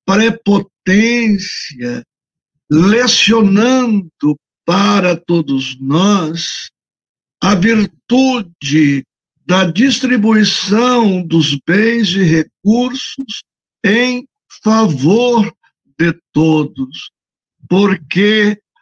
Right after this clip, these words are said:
a nossa saúde espiritual não depende dos valores amoedados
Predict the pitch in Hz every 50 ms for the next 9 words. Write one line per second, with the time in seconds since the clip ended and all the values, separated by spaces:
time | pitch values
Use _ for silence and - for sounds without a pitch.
0 | _ _ _ - 165 165 160 165 190 233 262 262 - - - 247 226 - - -
1 | - 226 214 208 196 185 196 226 262 277 285 277 247 190 180 214 208 190 196 196
2 | 190 - - - - 185 180 165 170 165 - _ - 127 127 131 143 160 180 185
3 | 180 165 143 131 - - _ _ _ _ _ _ _ _ _ _ _ _ - 170
4 | 185 202 233 247 269 277 277 277 240 190 220 220 - - - _ _ _ 202 208
5 | 233 240 247 240 226 220 208 190 170 160 - 139 131 123 127 131 131 127 123 120
6 | _ _ _ _ _ _ _ _ _ _ _ _ _ _ _ _ 180 226 262 269
7 | 269 - - - 254 208 170 165 196 196 196 190 190 185 190 220 247 254 262 254
8 | 226 214 208 208 175 143 170 202 202 196 190 190 196 202 196 185 175 170 165 143
9 | - 151 156 175 196 220 220 226 226 220 - - 247 - - - - -